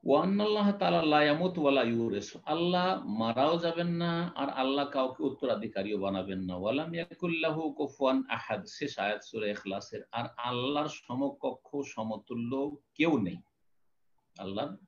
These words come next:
কুফুয়ান মানে সমকক্ষ বা সমতুল্য কেউ নেই। ক্বালা লাম ইয়াকুল লাহু শাবীহুন, না তার তুলনার কেউ আছে, ওয়ালা আদিলুন, না তার কেউ সমকক্ষ রয়েছে, ওয়া লাইসা কামিসলিহি শাই,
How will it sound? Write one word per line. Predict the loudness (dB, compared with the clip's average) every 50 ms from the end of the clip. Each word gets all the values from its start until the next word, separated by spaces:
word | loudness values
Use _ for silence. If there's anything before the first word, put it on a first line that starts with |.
| _ _ _
কুফুয়ান | -10 -10 -8 -6 -6 -6 -4 -4
মানে | -2 -2 -2 -2 -2
সমকক্ষ | -2 -4 -6 -6 -6 -6 -6 -8 -10 -8 -10 -8
বা | -8 -8 -8
সমতুল্য | -6 -8 -8 -8 -8 -10 -10 -10 -10
কেউ | -10 -6 -4 -4 -4 -4
নেই। | -6 -10 -14 _ _ _ _ _ _ _ _ _ _ _ _ _ _ _ _ _ _ _
ক্বালা | 0 2 4 6 6 4 4 2 2
লাম | 2 2 2 2 2
ইয়াকুল | 2 2 2 0 2 2
লাহু | 2 2 2
শাবীহুন, | 0 0 0 2 2 2 2 2 2 2 0 0 -2 -2 -4 -6 -6 -6 -10 -14 -16 -18 -18 -14 -6
না | -2 2 4 4 4 4 4 2 2
তার | 2 2 2 2 0
তুলনার | 0 0 0 2 2 2 4 2 2 0
কেউ | 0 0 0 2
আছে, | 2 0 0 -2 -4 -4 -2
ওয়ালা | 0 2 4 4 4
আদিলুন, | 2 2 2 0 0 0 0 -2 -2 -2 -4 -4 -4 -4 -2
না | 0 0 0
তার | 0 0 0 0 0
কেউ | 0 -2 -4 -4
সমকক্ষ | -2 -2 0 0 0 -2 -2 -4 -4 -2 -4
রয়েছে, | -2 0 0 0 -2 -2 -6 -6
ওয়া | -2 -2 0 0
লাইসা | 0 0 0 -2 -2 -2 -4 -4
কামিসলিহি | -4 -4 -4 -2 -2 -2 -4 -4 -6 -10 -8 -8 -6 -6 -4 -6
শাই, | -6 -6 -6 -6 -4 -4 -6